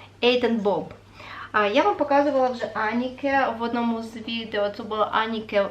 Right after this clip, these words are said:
а, перший, який був про конвалію. А цей Аніке, Аніке п'ятий,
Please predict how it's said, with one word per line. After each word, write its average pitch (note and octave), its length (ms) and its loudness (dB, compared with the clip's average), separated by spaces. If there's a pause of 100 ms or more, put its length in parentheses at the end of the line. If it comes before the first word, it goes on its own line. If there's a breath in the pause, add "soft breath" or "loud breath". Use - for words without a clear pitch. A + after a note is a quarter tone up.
а, F#3+ 420 2 (120)
перший, G#3+ 640 2 (280 loud breath)
який G3+ 300 -2
був A3 140 -6
про A3 200 -4
конвалію. G#3 680 0 (680 loud breath)
А A3+ 220 8
цей F#4+ 480 0
Аніке, C4+ 560 -4
Аніке B3 300 0
п'ятий, A3 540 -4